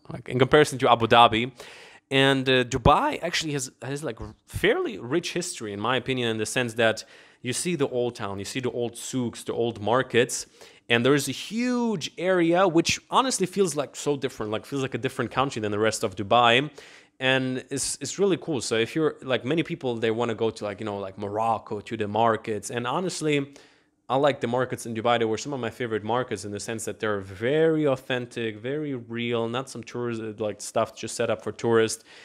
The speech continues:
And there's huge areas which are actually very affordable. You know, Dubai is mostly guest workers. Uh, like, most of Du-, Dubai's population is actually people from outside. And so a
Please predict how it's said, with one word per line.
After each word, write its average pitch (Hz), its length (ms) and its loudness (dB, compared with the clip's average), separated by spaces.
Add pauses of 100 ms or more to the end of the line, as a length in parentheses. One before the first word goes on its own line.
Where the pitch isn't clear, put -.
(120)
And 123 100 -6
there's 123 200 -2
huge 175 260 -2
areas 147 400 0
which 131 140 -6
are 131 100 -2
actually 127 240 -8
very 123 280 0
affordable. 110 520 -2
You 113 60 -12
know, 110 160 -8
Dubai 113 380 2
is 110 100 -2
mostly 113 320 -6
guest 123 320 -2
workers. 120 500 0 (1040)
Uh, 104 240 2
like, 98 160 2
most 135 280 6
of 113 100 -6
Du-, 117 280 -10
Dubai's 120 220 2
population 120 480 -2
is 110 60 -6
actually 113 220 -6
people 120 200 -10
from 110 220 -10
outside. 139 440 0
And 120 80 -6
so 113 140 -4
a 107 80 -4